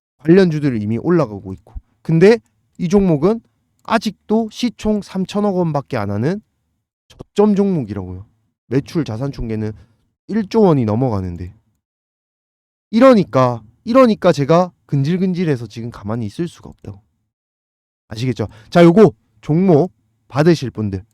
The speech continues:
팔월 달 대박 나는 종목들 받고 싶으신 분들, 어, 사칠구오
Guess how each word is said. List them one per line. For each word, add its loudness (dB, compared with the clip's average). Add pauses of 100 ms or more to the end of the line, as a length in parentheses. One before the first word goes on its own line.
팔월 0
달 -2
대박 -4
나는 -2
종목들 -6
받고 -10
싶으신 -10
분들, -4 (320)
어, -8 (640)
사칠구오 2